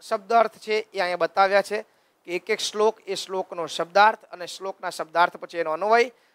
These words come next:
અને એનો સરળ ભાવાર્થ પણ અહીંયા બતાવવામાં આવ્યો છે. શું કરવાનું? તો કે પથારીમાંથી ઉઠો, એ આખું જે બતાવેલું છે ત્યારથી લઈને એનો અર્થ બતાવે છે. જોઈએ કે હે બાળક, તું પથારીમાંથી ઉઠ,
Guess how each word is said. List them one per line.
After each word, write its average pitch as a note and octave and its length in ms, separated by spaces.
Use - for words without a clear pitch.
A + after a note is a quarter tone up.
અને E3+ 160
એનો F3 160
સરળ G3+ 380
ભાવાર્થ E3 480
પણ F#3 120
અહીંયા E3 180
બતાવવામાં D#3+ 500
આવ્યો F#3 360
છે. D3 300
શું A#3 180
કરવાનું? G#3+ 520
તો G3+ 80
કે G3+ 100
પથારીમાંથી G#3 600
ઉઠો, G3 260
એ G3 100
આખું G3 260
જે G3 180
બતાવેલું G3 580
છે E3+ 200
ત્યારથી G3 600
લઈને G3 200
એનો G3 160
અર્થ F#3+ 240
બતાવે F#3+ 440
છે. F#3+ 220
જોઈએ F3+ 360
કે G3+ 80
હે G3 260
બાળક, G#3+ 360
તું A3+ 160
પથારીમાંથી G#3 640
ઉઠ, A3 280